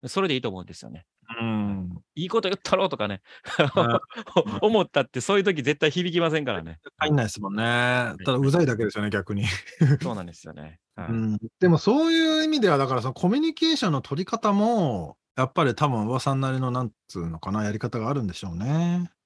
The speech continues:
Speaker 1: で、私はだから、自分からね、あの、飲みに誘ったりとか、あの、ミーティングを自分から依頼したりしないですよね。向こうがミーティング依頼して、困ったとか問題あった時に、あ、自分はこう思うと。なぜなら、こ-、自分はこういう心情でやってると。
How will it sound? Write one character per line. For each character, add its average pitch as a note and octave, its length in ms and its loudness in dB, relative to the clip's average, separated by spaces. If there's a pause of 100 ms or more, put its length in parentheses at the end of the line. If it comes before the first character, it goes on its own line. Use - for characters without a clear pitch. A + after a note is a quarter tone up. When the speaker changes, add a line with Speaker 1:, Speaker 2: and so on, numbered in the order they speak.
(120)
Speaker 1:
で、 F#3 40 -2
私 G3 220 2
は A3+ 80 2
だ A3 60 0
か C#3+ 160 2
ら、 A2 40 -8
自 C3+ 140 -6
分 F3 120 -6
か F3+ 100 0
ら B2 180 2 (160)
ね、 A2 160 -8 (300)
あ - 20 -14
の、 G#2+ 160 -10
飲 B2+ 60 -6
み D3 60 -4
に D3+ 120 -6
誘 F3 140 -4
っ C3+ 80 -8
た B2 100 -6
り F2+ 60 -6
と F2 140 -16
か、 F2 240 -8 (420)
あ G#2 140 -8
の、 G2+ 80 -8
ミ D3 160 -4
ー - 20 -14
テ D3+ 60 -4
ィ D3 80 0
ン - 20 -4
グ C#3+ 80 0
を - 40 2
自 A2 120 2
分 B2 120 0
か D#3 80 6
ら B2 40 6
依 A2 40 4
頼 A2+ 100 4
し - 20 -2
た G#2 60 -2
り F2+ 40 0
し C#3+ 120 -2
な A2+ 60 0
い - 20 -2
で - 20 -10
す - 40 -12
よ D2 60 -10
ね。 D2+ 220 -16
向 G3 100 -2
こ F3 200 4
う E3+ 40 0
が F#3+ 180 6
ミ D#3+ 120 -2
ー D#3 40 -8
テ E3+ 80 -4
ィ D#3+ 40 -4
ン - 20 -4
グ D#3+ 80 -2
依 D#3+ 40 0
頼 D#3+ 100 2
し D3 80 -4
て、 F3+ 240 2 (300)
困 C#3+ 180 2
っ C3 60 0
た A2+ 100 0
と A#2 100 -4
か C3 120 2
問 C3+ 200 0
題 C3 100 2
あ - 20 0
っ - 20 0
た A#2 100 -2
時 B2 220 -8
に、 E3 240 -2 (140)
あ、 B2+ 60 -4
自 B2 180 0
分 D3+ 80 0
は D#3 100 0
こ D3 140 0
う - 20 2
思 C#3 160 0
う A#2+ 60 -4
と。 - 200 -12
な C#3 120 2
ぜ C#3 80 -2
な C#3 100 4
ら、 A#2 160 4
こ-、 - 120 -8
自 A2 120 -2
分 A2 80 -4
は A2+ 80 0
こ C3+ 200 -2
う C3 60 0
い C3+ 60 0
う B2+ 60 -2
心 B2 180 -2
情 A2+ 140 0
で A2 80 2
や A2 60 0
っ - 20 -12
て - 120 -8
る F#2 60 -4
と。 - 140 -14